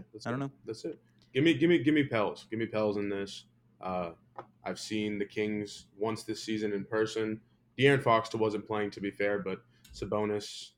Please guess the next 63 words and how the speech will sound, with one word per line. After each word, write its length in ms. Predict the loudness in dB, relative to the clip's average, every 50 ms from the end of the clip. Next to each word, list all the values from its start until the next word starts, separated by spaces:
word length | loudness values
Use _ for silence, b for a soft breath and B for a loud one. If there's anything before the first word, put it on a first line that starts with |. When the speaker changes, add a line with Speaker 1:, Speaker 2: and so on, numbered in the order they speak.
| _ _ -6
Speaker 1:
I 40 |
don't 100 | -4 -2 -2
wanna 120 | -2 -2
say 100 | -2 -4
he 60 | -4
dropped 180 | -2 -4 -6 -6
a 40 | -10
stinker, 360 | -10 -8 -8 -6 -6 -6 -6
but 200 | -6 -8 -10 -10 -8
he, 80 | -8
he 180 | -6 -6 -4 -6
was 140 | -6 -8 -10 -6
really 220 | -4 -2 -2 -2 -2
inconsistent 480 | -4 -8 -10 -14 -14 -14 -14 -8 -8
all 100 | -8 -6
night. 260 | -6 -6 -6 -6 -6 -6
I 80 | -6
didn't, 320 | -6 -6 -8 -8 -12 -14 -16 _ _ _ _ _ _ _
I 40 | 0
didn't 140 | 0 2 2
have 120 | 0 -2
fun. 220 | -2 -6 -6 -6 -10 -12 _ _ _
Didn't 120 | -4 -2
have 120 | -2 -2 -2
fun 120 | -4 -4 -4
in 60 | -4
that 120 | -6 -8
game. 180 | -12 -16 -18 -20 _ _ _ _ _
So 120 | -2 2
I'll 200 | 4 6 6 6
go 120 | 4 2 2
Pels. 380 | 2 -2 -4 -4 -4 -6 -8 -8
I, 60 | -6
Speaker 2:
I 20 | -4
just 240 | -4 -4 -4 -2 -2
Speaker 1:
I, 40 |
I 40 | -4
Speaker 2:
don't 80 | -2 -4
Speaker 1:
like 180 | -6 -6 -6
New 80 | -8 -8
Orleans. 320 | -8 -8 -10 -14 -18 -20 _ _ _ _ _ _ _ _ _ _ _ _ _ _ _ _ _ _ _ -14
Speaker 2:
I 60 | -14
don't 340 | -8 -2 0 0 0 0 0
know 120 | 0 0
what 180 | 2 2 2 2
it 80 | 0
is 160 | 0 -2 -4
with 100 | -6 -10
the 60 | -10 -10
Kings 320 | -10 -10 -10 -10 -10 -10
this 180 | -10 -8 -6 -6
season 420 | -6 -6 -8 -8 -12 -12 -14 -10 _
that 180 | -6 -4 -2
I've 220 | -2 -2 -4 -4 -4
just, 360 | -4 -4 -4 -2 -4 -8 -8 _ _ _ _ _ _ _ _ _ _ _ _
I 40 | -4
haven't 200 | -2 -2 -2 -6
seen 240 | -6 -4 -4 -4 -4
it 80 | -4
yet, 240 | -2 0 0 -2 -2 _ _ _ _ _ _
or 240 | -2 0 2 2 2
I 80 | 0 0
just, 480 | 0 0 0 -2 -2 -6 -8 -10 -12